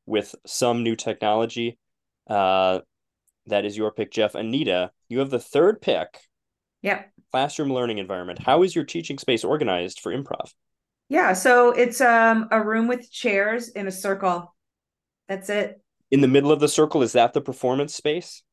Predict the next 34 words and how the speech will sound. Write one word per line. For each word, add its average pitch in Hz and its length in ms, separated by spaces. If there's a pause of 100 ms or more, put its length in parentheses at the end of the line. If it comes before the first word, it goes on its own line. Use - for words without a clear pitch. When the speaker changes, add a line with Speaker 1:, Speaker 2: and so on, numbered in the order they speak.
(800)
Speaker 2:
Yeah, 233 300
and 220 160
you 220 60
can, 233 160
like, 196 340
m-, 190 200 (100)
m-, 180 220
maneuver 208 840
as 170 140
well, 160 380
and, 147 100
like, 156 180
Speaker 1:
Hmm. 123 120
Speaker 2:
break 175 260
open 175 260
the 160 60
circle 180 640
and 160 200
have 160 140
people 165 320
in, 151 160
like, 147 160
smaller 147 380
groups 147 540
or 135 320 (400)
double 147 320
up, 135 300 (260)
you 151 80
know, 135 260
that 135 160
kind 139 140
of - 80
thing. - 180 (800)
Mm-hmm. 151 220